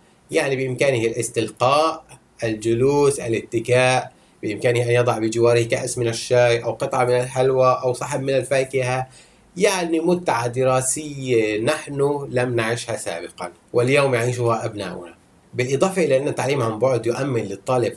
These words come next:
ميزة استخدام المؤثرات السمعية والبصرية، يعني هنا الطالب سوف يشغل عدة حواس بنفس الوقت، سمعيًا، بصريًا، لغويًا، وبالتالي سوف يفهم المعلومة ويستوعبها استيعاب دقيق،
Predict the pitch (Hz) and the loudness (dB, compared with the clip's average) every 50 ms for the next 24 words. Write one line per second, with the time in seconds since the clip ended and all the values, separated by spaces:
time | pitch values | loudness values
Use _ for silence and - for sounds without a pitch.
0 | - 110 117 117 120 139 127 127 120 - - - 151 - - 127 131 131 123 117 | -4 -2 0 0 0 0 0 -2 -2 -2 -4 -4 -4 -2 2 2 4 4 4 2
1 | 117 117 120 117 - 131 131 135 135 - - - 113 104 110 131 143 160 170 170 | 0 -2 -4 -4 -2 -2 0 0 0 0 -2 -2 -2 -2 -2 0 4 4 6 6
2 | 160 160 156 143 135 - 131 117 104 98 95 92 92 98 117 123 127 127 131 139 | 6 4 2 0 -2 -2 -2 -2 -2 -2 -4 -4 -2 0 0 0 0 0 0 2
3 | 160 160 147 120 78 - 120 - - 151 151 139 117 123 - - 151 143 143 143 | 2 2 2 0 -2 -4 -4 0 2 2 4 4 2 0 0 2 2 2 2 0
4 | - 120 107 104 101 101 143 143 147 135 127 113 107 104 - 165 170 165 156 - | -4 -4 -4 -4 -4 -4 -4 -4 -4 -2 -4 -2 -2 -2 -2 -2 0 0 0 0
5 | - 143 139 143 147 143 - 131 131 131 131 - 135 120 110 101 92 - - 90 | 0 2 4 4 4 4 2 0 -2 -2 -2 -4 -4 -2 -2 -2 -4 -4 -8 -12
6 | - - _ _ _ _ _ _ _ _ - - - 113 113 113 135 143 139 123 | -12 -14 _ _ _ _ _ _ _ _ -4 -2 -2 0 0 0 0 2 2 2
7 | 107 104 98 113 120 - 120 113 123 131 127 113 104 104 107 104 101 107 107 113 | 0 0 -2 -4 -4 -2 0 0 0 2 0 0 0 -2 -4 -4 -2 0 0 0
8 | 131 143 143 139 139 139 139 123 113 104 101 101 - - 127 127 127 123 120 120 | 0 0 0 0 0 2 2 2 0 0 -2 -6 -6 0 2 2 4 4 2 2
9 | 120 120 117 117 127 127 127 123 123 - 110 110 120 127 - - - 117 107 104 | 0 0 0 0 2 2 2 2 0 -2 0 0 0 0 -2 -4 -8 -6 -6 -6
10 | 104 104 98 95 98 110 123 135 143 143 139 139 139 139 - - - _ - 113 | -6 -6 -6 -6 -2 0 0 2 2 2 2 2 0 0 -4 -10 -20 _ -8 -4
11 | 107 110 110 110 110 107 - - 127 117 113 123 143 151 127 127 117 113 - - | -2 0 0 0 0 -2 -2 0 0 2 2 2 0 -2 0 -2 -2 -2 -2 -2
12 | 117 110 104 101 - 123 135 139 123 117 - - - 101 98 - - 135 143 170 | -2 -2 0 0 0 0 2 2 0 -2 -6 -8 -10 -10 -8 -6 -2 2 4 4
13 | 196 196 190 - - | 4 4 0 -8 -16